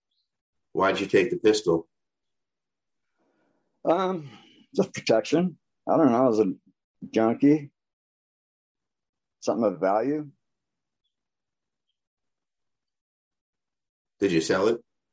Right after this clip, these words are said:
Speaker 2: Yep. I came down here to the block and sold it. I lived,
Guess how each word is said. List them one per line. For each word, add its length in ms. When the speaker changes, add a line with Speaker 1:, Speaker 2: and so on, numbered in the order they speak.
Speaker 2:
Yep. 280
I 80
came 220
down 200
here 120
to 100
the 80
block 460
and 120
sold 320
it. 100
I 60
lived, 280